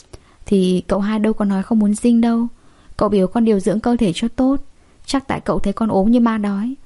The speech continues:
sợ sinh con không khỏe mạnh ấy ạ." Mẹ tôi lo lắng:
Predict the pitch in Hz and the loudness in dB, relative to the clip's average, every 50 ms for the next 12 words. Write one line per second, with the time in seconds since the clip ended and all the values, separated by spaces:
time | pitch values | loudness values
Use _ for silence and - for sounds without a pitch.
0 | - - - - - 196 - 240 226 - 226 240 233 - 233 233 - 208 180 190 | -18 -8 -4 -4 -4 -2 0 -2 -2 0 -2 -2 0 0 -2 0 0 0 0 0
1 | 208 - - 214 240 240 214 175 175 196 208 208 _ _ _ _ _ _ _ _ | 0 0 0 0 0 0 0 0 -2 -4 -6 -8 _ _ _ _ _ _ _ _
2 | _ _ _ _ _ _ _ _ _ _ _ - - 240 214 208 - 262 254 254 | _ _ _ _ _ _ _ _ _ _ _ -2 0 0 0 0 0 0 0 0
3 | 254 247 240 233 220 226 254 | 0 0 -2 -2 -4 -4 -8